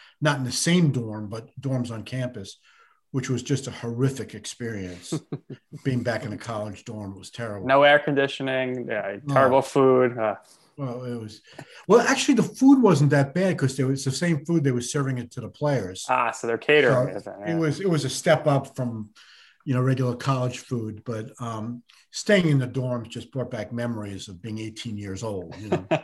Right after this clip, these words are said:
Speaker 1: Um, and then, you know, of course, the, the, there were the two-a-days. And then because we were in California and on Pacific time and Dallas was on Central time, you know, I'd wake up every day for practice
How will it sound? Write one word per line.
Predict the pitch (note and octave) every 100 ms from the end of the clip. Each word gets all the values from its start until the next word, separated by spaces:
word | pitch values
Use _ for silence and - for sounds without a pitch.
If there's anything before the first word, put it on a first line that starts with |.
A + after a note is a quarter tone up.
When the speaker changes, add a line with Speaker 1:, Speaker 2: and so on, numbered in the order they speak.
| - - - - _ -
Speaker 1:
Um, | A#2+ A2 G#2+ G#2+ G#2 G#2 - _ _ _ _ -
and | E3
then, | E3+ F3
you | E3+
know, | D#3
of | D3
course, | - E3+ C#3+
the, | D#3 D#3+
the, | C#3 C#3
there | C#3
were | C#3 D3
the | D3
two-a-days. | D3+ D#3 C3 B2+ A#2+ A#2 A#2+ - _ _ _ _ _
And | D3 C#3+ D#3
then | E3+
because | D#3 D3+ D#3+ C#3+ - -
we | E3 C3+
were |
in | B2
California | A#2+ A#2+ A#2+ - A3 G3 F3
and | E3 D#3+ C#3 B2+
on | B2 A#2 A#2 B2+ _ _ _ _ _ _
Pacific | - - F#3 F3
time | - D#3 C#3+ C#3
and | B2
Dallas | B2 B2+ B2+
was | A#2+
on | A#2+ A2
Central | - D#3+ D#3
time, | C#3 C#3 C3 C3 B2+ _ _ _ _ -
you | C3+
know, |
I'd | C3 C3
wake | C#3+ C#3+
up | D3 C#3+
every | B2+ B2+
day | B2 D3+ D3
for | C#3
practice | B2+ - E3+ D3+ C#3+ B2+ - -